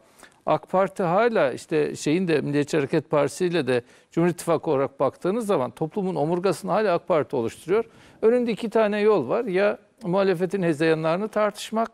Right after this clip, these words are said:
ya da bu toplumun önüne iki bin ikide koyduğu gibi yeni bir vizyon koymak. ak Parti iki bin iki yılında bir araştırmacı titizliğiyle masaya oturdu.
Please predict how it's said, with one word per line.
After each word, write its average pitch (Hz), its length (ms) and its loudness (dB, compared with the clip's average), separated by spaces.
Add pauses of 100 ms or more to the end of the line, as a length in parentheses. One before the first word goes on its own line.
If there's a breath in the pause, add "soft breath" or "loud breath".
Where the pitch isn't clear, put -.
(440 soft breath)
ya 190 140 2
da 202 100 2
bu 165 60 -6
toplumun 190 460 -4
önüne 185 380 0
iki 185 200 -4
bin 180 100 0
ikide 175 300 0
koyduğu 170 380 0
gibi 185 200 -2
yeni 180 240 2
bir 156 120 -4
vizyon 156 340 -2
koymak. 139 340 -2
ak 233 180 -2
Parti 175 300 0
iki 190 180 -8
bin 190 100 0
iki 190 200 -4
yılında 160 440 -2
bir 196 120 0
araştırmacı 190 600 -2
titizliğiyle 160 720 0
masaya 135 440 0
oturdu. 196 440 -4